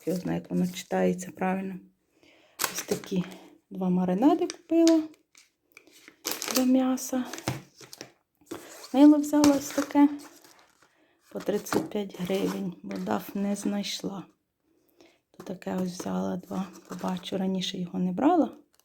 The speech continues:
Спробуємо. Це Сережа взяла тут носочки житомирські по двадцять п'ять гривень. Так.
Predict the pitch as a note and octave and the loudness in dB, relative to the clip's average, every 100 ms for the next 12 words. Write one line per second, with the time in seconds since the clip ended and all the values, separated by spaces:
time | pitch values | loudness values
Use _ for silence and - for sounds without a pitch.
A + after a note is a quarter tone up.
0 | _ _ - - - - G3 F#3+ F#3 F#3+ | _ _ -18 -18 -20 -12 -6 -4 -2 0
1 | F#3 F3+ - - - - - G#3+ - G3+ | -2 -4 -10 -16 -16 -6 -2 -2 0 -2
2 | F#3+ F#3+ G3+ G3+ F#3+ - G#3 F#3 - G#3 | -4 -6 -6 -6 -6 -8 -8 -6 0 0
3 | G3+ - F3 - - - - _ _ - | 0 -8 -12 -18 -18 -18 -18 _ _ -20
4 | - - - G3 F#3+ - G#3 G3+ F#3+ - | -20 -20 -14 -12 -8 -2 -2 0 -2 -2
5 | D4 - - G#3+ B3+ C4+ C4+ C4 - - | -4 -4 -2 4 6 8 8 4 -4 -20
6 | _ _ _ _ _ _ F#3+ G3 - F#3 | _ _ _ _ _ _ -8 -8 -8 -6
7 | - F#3 F3+ F3+ F3+ F3+ F3+ F3+ - | -4 -2 -2 -2 -2 -4 -6 -10 -14